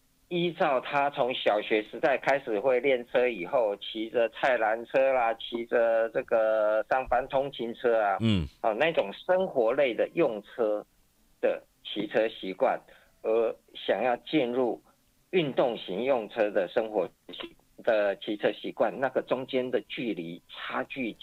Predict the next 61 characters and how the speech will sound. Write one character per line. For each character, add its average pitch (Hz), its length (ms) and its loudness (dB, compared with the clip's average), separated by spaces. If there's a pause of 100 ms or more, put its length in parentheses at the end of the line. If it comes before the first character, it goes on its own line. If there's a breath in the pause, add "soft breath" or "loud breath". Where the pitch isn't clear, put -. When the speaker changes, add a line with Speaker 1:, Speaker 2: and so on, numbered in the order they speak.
Speaker 2:
很 82 160 -2
大。 104 140 4
Speaker 1:
骑 90 60 4
车 123 120 -2
的 - 100 -6
观 139 300 0
念， 123 280 -2
骑 117 280 -12
车 135 140 2
的 131 140 2
知 135 380 -6
识 139 320 -4
差 131 260 -2
距 131 220 -6
非 - 300 -4
常 101 260 -8
遥 95 220 2
远。 92 180 -4 (120)
Speaker 2:
嗯。 117 260 2 (380)
Speaker 1:
完 160 200 2
全 156 160 2
是 156 120 0
两 107 200 0
个 110 140 -2
世 - 220 -6
界。 - 220 -2 (140)
Speaker 2:
嗯。 120 300 2
Speaker 1:
甚 170 400 0
至 156 280 2 (260 loud breath)
你 117 260 -2
用 151 360 2 (200)
骑 120 320 -4
公 147 220 0
路 156 120 2
车 139 240 2
的 135 80 2
标 135 300 2
准 90 240 -4
去 113 260 -6
要 151 300 0
求 123 280 -2
这 131 160 0
些 120 220 0
骑 107 380 -6
菜 131 200 0
篮 104 220 0
车 110 240 -2
的 104 100 -4
新 127 240 -4
手 87 280 -2
的 85 100 -4
时 90 180 -8
候， 98 240 -2 (360 soft breath)
他 139 160 0
会 143 160 2
有 101 120 2
非 127 220 0
常 95 240 -4
强 - 260 -8
大 110 160 -2
的 85 80 -4